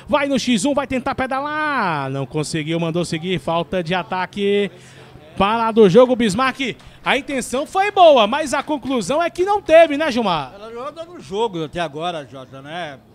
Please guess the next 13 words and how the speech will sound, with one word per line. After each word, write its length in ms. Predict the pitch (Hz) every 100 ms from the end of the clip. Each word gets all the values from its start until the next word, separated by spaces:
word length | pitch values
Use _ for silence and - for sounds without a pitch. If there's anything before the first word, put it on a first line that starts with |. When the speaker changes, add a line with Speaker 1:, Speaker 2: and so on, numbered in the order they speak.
| -
Speaker 2:
Independente 460 | 143 170 180 180 214
de 180 | 220 165
se 240 | - 196
vai 160 | 175 214
perder 300 | 196 185 190
ou 60 |
não 140 | 190 180
o 20 |
título, 340 | 160 185 196 240
é 40 |
uma 100 | 277
história. 480 | - - 196 185 123 _ _ _ - _
Mas 160 | 170